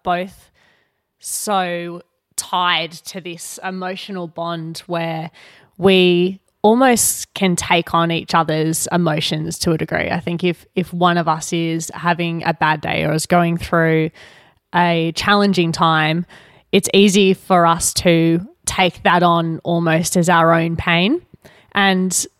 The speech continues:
sometimes I think that that can be to our detriment in that it's hard to share ongoing times that are challenging, knowing that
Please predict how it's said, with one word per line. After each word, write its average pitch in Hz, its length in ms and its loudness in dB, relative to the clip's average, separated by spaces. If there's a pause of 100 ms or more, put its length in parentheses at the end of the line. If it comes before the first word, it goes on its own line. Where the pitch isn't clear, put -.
(120)
sometimes 208 560 2
I 185 100 4
think 175 200 -2
that 170 140 -4
that - 180 0
can 185 180 0
be 165 180 2
to 180 180 2
our 165 140 6
detriment 165 680 0
in 165 140 0
that 156 320 -2 (100)
it's - 440 -2 (440)
hard 190 600 2
to 175 520 2 (1200)
share 175 560 2
ongoing 165 800 0 (720)
times 170 400 2
that 180 260 4
are 170 280 6
challenging, 175 720 2
knowing 175 380 4
that 160 400 0